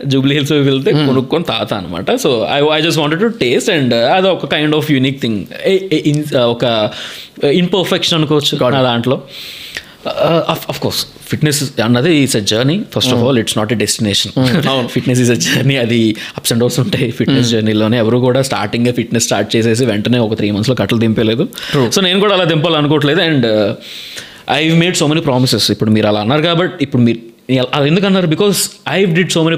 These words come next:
Speaker 1: promises that ఈ ఇయర్ కన్నా, ఈ మంత్ ఎండ్ కల్లా నేను కట్టలు దింపుతాను,
Speaker 2: అవును,
Speaker 1: సిక్స్,
Speaker 2: అవును.
Speaker 1: సిక్స్ ప్యాక్ వస్తుంది, something like that, బల్క్ అవుతాను అని చెప్పి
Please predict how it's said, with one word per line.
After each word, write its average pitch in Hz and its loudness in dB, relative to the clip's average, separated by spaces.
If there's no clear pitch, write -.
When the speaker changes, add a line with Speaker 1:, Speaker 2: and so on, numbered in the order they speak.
Speaker 1:
promises 143 2
that 131 0
ఈ 131 2
ఇయర్ 131 0
కన్నా, 147 0
ఈ 131 2
మంత్ 127 0
ఎండ్ 139 2
కల్లా 135 2
నేను 120 0
కట్టలు 120 -2
దింపుతాను, 120 0
Speaker 2:
అవును, 127 0
Speaker 1:
సిక్స్, 117 0
Speaker 2:
అవును. 113 -2
Speaker 1:
సిక్స్ 147 0
ప్యాక్ 160 0
వస్తుంది, 147 0
something 156 0
like 151 0
that, 135 0
బల్క్ 127 0
అవుతాను 123 2
అని 110 0
చెప్పి 104 -4